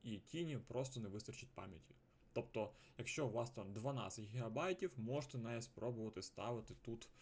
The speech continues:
або там високо, так, або епічно, тобто на ультрах. Але в мене помірно стоять, оскільки в мене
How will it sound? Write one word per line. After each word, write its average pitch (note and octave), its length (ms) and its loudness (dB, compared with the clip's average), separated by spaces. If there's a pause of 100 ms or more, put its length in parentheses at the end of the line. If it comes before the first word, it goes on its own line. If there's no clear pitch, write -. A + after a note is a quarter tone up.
(420)
або G2+ 340 -2
там G#2 360 -2
високо, C#3 640 4
так, B2 300 -2
або G#2 300 -2
епічно, C3 540 0
тобто - 200 -8
на G#2+ 180 -2
ультрах. G#2 640 -8 (1300)
Але G#2+ 420 4 (100)
в A2 40 -4
мене G2+ 300 -4 (120)
помірно E3+ 480 2
стоять, E3 340 -4
оскільки A#2 360 -6
в - 20 -6
мене A2+ 360 -4